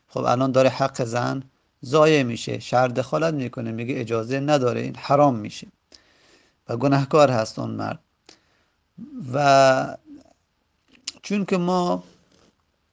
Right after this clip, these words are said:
خب، انشاءالله می‌خونیم در باب عده، عده زنی که، اه،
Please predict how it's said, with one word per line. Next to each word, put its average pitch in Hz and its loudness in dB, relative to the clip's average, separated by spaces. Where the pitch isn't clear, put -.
خب، - -2
انشاءالله 139 0
می‌خونیم 156 -2
در 117 4
باب 120 0
عده، 127 -2
عده 123 0
زنی 123 -2
که، 127 -2
اه، 120 -12